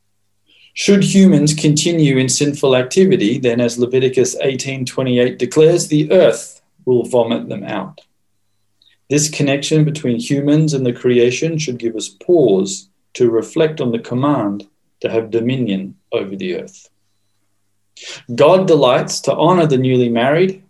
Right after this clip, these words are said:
and to give blessing. So new couples are restricted from active military duty. Instead, the husband is given one year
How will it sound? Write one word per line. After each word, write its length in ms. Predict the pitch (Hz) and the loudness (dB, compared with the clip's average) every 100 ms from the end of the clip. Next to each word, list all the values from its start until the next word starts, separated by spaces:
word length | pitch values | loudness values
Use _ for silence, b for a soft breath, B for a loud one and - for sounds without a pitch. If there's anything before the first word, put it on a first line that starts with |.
| - | -8
and 200 | 117 123 | -6 -4
to 100 | - | -6
give 400 | 107 107 107 - | -4 -6 -8 -8
blessing. 580 | 110 107 - 98 - - _ | -4 -2 -4 -10 -12 -18 _
So 180 | - 98 | -12 -6
new 260 | 110 190 | 0 0
couples 480 | 190 160 156 147 151 | 2 2 4 2 2
are 140 | 131 | -2
restricted 600 | 110 104 - 156 156 156 | -2 -4 -2 -4 0 -4
from 280 | - 104 98 - | -2 -4 -6 -6
active 380 | 156 156 156 | -6 -4 -4
military 540 | 127 127 123 120 120 110 | -2 0 0 0 0 0
duty. 420 | 101 95 98 - _ _ | -2 -6 -8 -16 _ _
Instead, 580 | 110 104 180 190 190 B B B | -12 -2 2 2 0 B B B
the 60 | - | 0
husband 400 | 185 185 170 151 | 2 2 0 0
is 120 | 117 | -2
given 340 | 120 107 104 | -4 -4 -2
one 240 | 104 226 185 | 0 2 2
year 380 | 147 143 143 | 2 2 -2